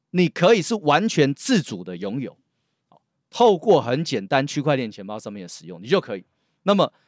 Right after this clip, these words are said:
你这些钱你要转成数位美金，像是U S D C、U S D T，或者你要投资一些你喜欢的全球性金融商品，像是以太、像是比特币，你都可以。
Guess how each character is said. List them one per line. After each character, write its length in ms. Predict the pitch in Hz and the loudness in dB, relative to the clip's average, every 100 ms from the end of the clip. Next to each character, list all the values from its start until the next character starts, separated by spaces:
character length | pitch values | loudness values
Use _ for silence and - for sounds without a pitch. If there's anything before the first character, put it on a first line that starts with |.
| _ - | _ -2
你 260 | 143 131 | 0 0
这 140 | 123 214 | 4 4
些 100 | 214 | 4
钱 240 | 156 156 | 2 2
你 100 | 127 | 2
要 160 | 202 165 | 2 2
转 200 | 127 104 | 0 -2
成 120 | 123 | -4
数 200 | - 185 | 2 2
位 80 | 147 | 2
美 160 | 95 | -2
金， 140 | 131 135 | -10 -6
像 120 | 147 | -6
是 120 | 127 | -4
U 160 | 139 131 | -2 -2
S 80 | 120 | -4
D 80 | 123 | -8
C、 140 | 127 | -6
U 160 | 127 107 | -4 -4
S 120 | 120 | -8
D 160 | 117 | -12
T， 40 | - _ _ | -16 _ _
或 220 | - 302 | 2 4
者 160 | 165 143 | 4 0
你 120 | 143 | 2
要 120 | 214 | 2
投 200 | 160 151 | 4 0
资 160 | 151 170 | 0 -2
一 40 | |
些 160 | 156 170 | 0 0
你 160 | 160 | 0
喜 200 | 196 - | -4 -6
欢 200 | 180 139 | 0 0
的 80 | 147 | 0
全 160 | 120 131 | -2 -6
球 60 | |
性 100 | 139 | -6
金 80 | 135 | -8
融 60 | 120 | -6
商 180 | 131 123 | -6 -8
品， 120 | 90 | -6
像 140 | 147 | -4
是 120 | - | -6
以 160 | - 90 | -10 -12
太、 220 | - 127 | -4 -4
像 180 | 113 120 | -4 -8
是 160 | - 104 | -8 -12
比 160 | - | -10
特 120 | - | -10
币， 120 | 107 87 | -8 -8
你 100 | 104 | -2
都 140 | 147 | -2
可 200 | - | -2
以。 80 | 98 | -16